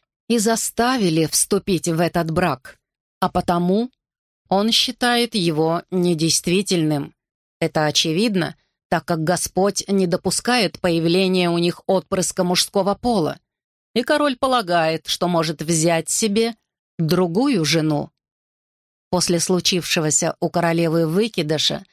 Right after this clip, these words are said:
Шапюи узнал, что зародыш имел вид пятнадцатинедельного мальчика, и выразил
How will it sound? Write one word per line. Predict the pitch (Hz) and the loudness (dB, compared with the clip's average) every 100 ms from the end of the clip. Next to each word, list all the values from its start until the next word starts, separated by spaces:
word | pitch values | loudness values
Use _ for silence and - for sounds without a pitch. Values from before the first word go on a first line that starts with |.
| _ _ _ _ | _ _ _ _
Шапюи | - 208 185 220 226 254 - | -2 -2 0 0 2 0 0
узнал, | 196 180 226 240 | 0 2 0 0
что | - - 196 | -2 -2 0
зародыш | 180 180 214 226 220 - - | 2 2 0 0 0 -2 -2
имел | 202 196 196 180 | -2 2 2 2
вид | 175 185 220 - - _ _ _ - | 0 0 -2 -4 -18 _ _ _ -4
пятнадцатинедельного | 220 214 208 - 220 - 202 190 156 175 180 180 170 175 165 - _ _ | 0 0 0 0 -4 0 0 0 0 0 2 0 0 0 -2 -10 _ _
мальчика, | 175 180 208 - - - - - _ _ _ | 0 2 0 -2 -4 -4 -14 -14 _ _ _
и | - 214 | -2 2
выразил | 247 240 202 226 | 2 0 0 -2